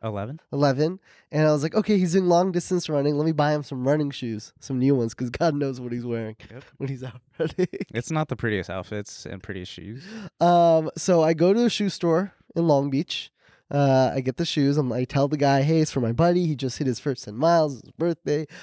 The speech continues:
Speaker 2: blah, blah, blah. He has one ball." Gave him all that good
Speaker 1: Not
Speaker 2: information
Speaker 1: related
Speaker 2: that
Speaker 1: to
Speaker 2: he
Speaker 1: shoes at all,
Speaker 2: needs.
Speaker 1: but okay. <laughs> You thought he'd get a discount,
Speaker 2: <laughs>
Speaker 1: half off?
Speaker 2: No, no. But anyways, so I wrap it up all nice, give it to Zach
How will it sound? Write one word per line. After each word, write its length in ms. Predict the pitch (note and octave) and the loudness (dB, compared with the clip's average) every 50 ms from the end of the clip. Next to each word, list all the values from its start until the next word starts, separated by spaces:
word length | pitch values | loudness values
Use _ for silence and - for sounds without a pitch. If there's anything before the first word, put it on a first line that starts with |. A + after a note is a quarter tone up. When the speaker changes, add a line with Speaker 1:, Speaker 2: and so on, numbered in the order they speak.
| - - - | -20 -12 -6
Speaker 2:
blah, 160 | C3+ B2+ A2+ | -4 -2 -2
blah, 140 | G2 G#2 A2+ | -2 -4 -2
blah. 220 | A2+ D3 D3+ D3 C#3+ | 0 2 4 4 4
He 80 | C#3+ B2 | 4 2
has 140 | A#2 G2+ G#2+ | 0 -2 -4
one 140 | A#2 A2+ G#2+ | -6 -8 -4
ball." 440 | A2 C3+ C3+ B2+ C3 C3+ C3 C3 _ _ _ _ _ _ _ _ _ _ _ _ _ - | -2 0 0 2 2 0 -2 -4 _ _ _ _ _ _ _ _ _ _ _ _ _ -4
Gave 180 | D#3+ F3+ F3 E3+ | 0 2 2 4
him 40 | F3 | 4
all 160 | F#3 G3+ G#3+ | 4 4 4
that 200 | G#3 G3+ F#3+ E3+ | 2 0 0 0
good 100 | F3+ F#3+ - | -2 -2 0
Speaker 1:
Not 220 | D#3+ D#3+ F3+ F3+ D#3 | 2 2 2 2 2
Speaker 2:
information 300 | D3+ C#3 B2+ B2 A#2 - | 0 0 2 0 0 0
Speaker 1:
related 20 | - | 0
Speaker 2:
that 280 | - D#3+ E3+ G3+ F3+ | 0 2 2 0 2
Speaker 1:
to 60 | - | 2
Speaker 2:
he 100 | A#3 C4+ A3 | 2 2 2
Speaker 1:
shoes 140 | G#3+ C4+ A#3+ | 2 2 0
at 60 | B3 | 0
all, 160 | B3+ A#3 G#3 | 0 -2 -2
Speaker 2:
needs. 100 | C4+ C4+ | -2 -2
Speaker 1:
but 140 | A#2 G#2 G2+ - - - | -2 -2 -2 -2 -4 -4
okay. 120 | F#3+ C4 B3+ A#3 _ _ _ _ - | -4 -4 -4 -8 _ _ _ _ -12
<laughs> 80 | G3 D3+ - _ _ _ _ _ | -12 -12 -12 _ _ _ _ _
You 120 | - C#3 - | -14 -6 -2
thought 180 | D3+ D3 D3 D3 | 0 0 0 0
he'd 80 | C#3 | 2
get 100 | C3+ C#3+ | 2 4
a 140 | C3+ C#4 C4 | 4 4 4
discount, 520 | C3 D3 D3 C#4 C#4 F3 E3+ F3 G3 G#3 | 4 2 2 2 2 2 2 2 2 0
Speaker 2:
<laughs> 80 | E4 - | 0 2
Speaker 1:
half 240 | C3+ C#3+ D3+ - - | 4 4 4 4 4
off? 320 | D3 C#3+ E3+ F#3+ G#3 - B3 B3+ - - | 4 4 4 2 0 -2 -6 -14 -14 -14
Speaker 2:
No, 340 | C4+ A#3 A#3+ - - B3+ A#3 | -12 -8 -6 -4 -2 -2 -2
no. 260 | - A3 C#4 B3+ A#3 - - A#3+ A#3+ F3+ F#3+ G#3+ A3 A3 G#3+ - | 0 0 0 0 0 -4 -6 -6 -6 -6 -6 -8 -8 -8 -4 0
But 160 | E3+ A#3 A#3 | 0 2 2
anyways, 500 | B3 B3+ C#4+ C#4 B3+ A3 G3+ G#3+ F#3+ - - F#3 - _ _ | 2 2 2 4 4 4 4 2 0 -4 -14 -20 -20 _ _
so 440 | - - G#3 G#3 G3+ G3 G3 G3 | -4 0 0 2 2 4 4 2
I 260 | F#3 - D3+ F3+ F3+ E3+ | 2 2 0 0 2 4
wrap 320 | F3 F#3+ G#3 A#3+ A#3 - | 4 4 4 4 4 2
it 80 | A3+ G#3+ | 2 4
up 200 | G3+ G3+ G3 F#3+ | 4 4 4 2
all 200 | F3+ F#3 G3 G#3+ | 2 4 4 4
nice, 480 | G#3+ G3+ F3+ F3+ F3+ F#3 G3 - - - | 4 4 4 4 4 2 0 -4 -8 -6
give 220 | D#3+ D#3 F#3 G3 | -2 0 0 0
it 60 | G3+ - | 0 -2
to 80 | G#3+ | -2
Zach 540 | F3+ D#3+ E3+ D#3 D#3 D#3+ F3 - - - | 0 2 2 2 2 0 -2 -4 -10 -20